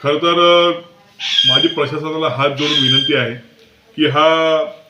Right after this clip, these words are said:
वावे, अ, ढेबेवाडी धनगरवाडीचा रस्ता आणि किंजळे तर्फे नातू करकरायवाडीचा रस्ता ताबडतोब या ठिकाणी सुरू करावा. ज्या ठिकाणी कोणी हा रस्ता अडवलेला आहे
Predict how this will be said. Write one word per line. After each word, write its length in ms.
वावे, 640
अ, 500
ढेबेवाडी 380
धनगरवाडीचा 580
रस्ता 360
आणि 480
किंजळे 460
तर्फे 320
नातू 260
करकरायवाडीचा 880
रस्ता 240
ताबडतोब 540
या 160
ठिकाणी 460
सुरू 260
करावा. 360
ज्या 140
ठिकाणी 380
कोणी 300
हा 140
रस्ता 360
अडवलेला 320
आहे 400